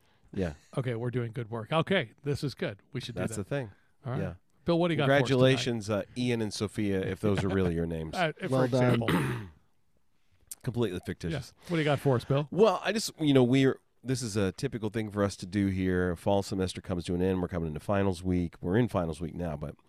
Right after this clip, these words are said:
Speaker 1: last weekend we did all of our N T C recordings.
Speaker 3: Oh,
Speaker 1: So
Speaker 3: yes.
Speaker 2: Sure.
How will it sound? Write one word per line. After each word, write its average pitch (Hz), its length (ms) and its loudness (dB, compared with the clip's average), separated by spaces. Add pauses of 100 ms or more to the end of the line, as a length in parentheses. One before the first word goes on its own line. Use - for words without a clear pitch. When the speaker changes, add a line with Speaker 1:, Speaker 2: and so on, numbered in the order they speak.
(300)
Speaker 1:
last 127 300 -2
weekend 110 300 -2
we 98 80 -2
did 90 140 -4
all 107 140 2
of 101 80 -2
our 98 100 2
N 95 160 0
T 98 140 -8
C 90 220 -6
recordings. 73 720 -10 (580)
Speaker 3:
Oh, 110 40 -4
Speaker 1:
So 131 140 2
Speaker 3:
yes. 78 540 -4
Speaker 2:
Sure. 101 100 -2